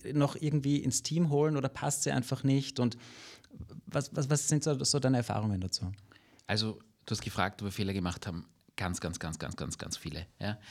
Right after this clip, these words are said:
Speaker 2: Ähm, wir sind da reingewachsen. Ähm, ich selbst war immer schon von Anfang an, ähm, verantwortlich für H R, bin's auch heute. Ähm, und, äh, hab ganz viele Fehler gemacht und, äh,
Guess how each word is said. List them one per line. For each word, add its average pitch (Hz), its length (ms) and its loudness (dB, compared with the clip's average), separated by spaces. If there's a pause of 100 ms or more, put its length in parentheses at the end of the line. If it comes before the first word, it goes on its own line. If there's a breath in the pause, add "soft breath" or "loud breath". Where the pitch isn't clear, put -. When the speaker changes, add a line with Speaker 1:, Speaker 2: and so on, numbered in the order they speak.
(280 loud breath)
Speaker 2:
Ähm, 92 460 -2 (120)
wir 95 100 -6
sind 95 140 -4
da 101 60 0
reingewachsen. 101 720 0 (600 loud breath)
Ähm, 90 460 -2
ich 113 120 -2
selbst 123 460 2 (440)
war 110 300 2
immer 135 200 6
schon 143 320 0
von 131 140 0
Anfang 113 380 2
an, 127 480 2 (100)
ähm, 107 540 2
verantwortlich 113 680 0
für 107 340 2
H 101 100 4
R, 98 360 0 (500 loud breath)
bin's 101 180 0
auch 107 120 -2
heute. 156 420 0 (420 loud breath)
Ähm, 110 520 2 (760 loud breath)
und, 117 580 2 (200)
äh, - 20 2
hab 104 800 0
ganz 127 320 6
viele 120 240 2
Fehler 117 240 2
gemacht 110 580 2
und, 107 500 2
äh, 104 100 -2